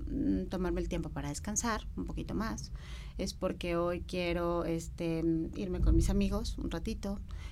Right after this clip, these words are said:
es porque hoy quiero ver una serie de Netflix porque hace mucho que no la veo y entonces me lo merezco.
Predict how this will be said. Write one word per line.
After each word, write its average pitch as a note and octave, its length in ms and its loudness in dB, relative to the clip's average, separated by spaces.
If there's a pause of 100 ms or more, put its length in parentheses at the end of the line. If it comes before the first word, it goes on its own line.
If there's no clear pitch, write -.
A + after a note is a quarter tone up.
(120)
es F#3 200 -2
porque F#3+ 400 -2
hoy F3+ 180 2
quiero F3 240 0
ver E3+ 140 2
una E3 340 4
serie D#3 260 -2
de D3+ 120 2
Netflix F3+ 440 -2
porque F3 280 -4
hace D#3 200 -2
mucho D#3 280 -2
que G3 80 -4
no D#3+ 200 0
la D#3+ 200 -4
veo F3 340 0
y F#3 80 0
entonces D#3 560 -2
me D3+ 140 2
lo D#3 100 2
merezco. F#3+ 640 0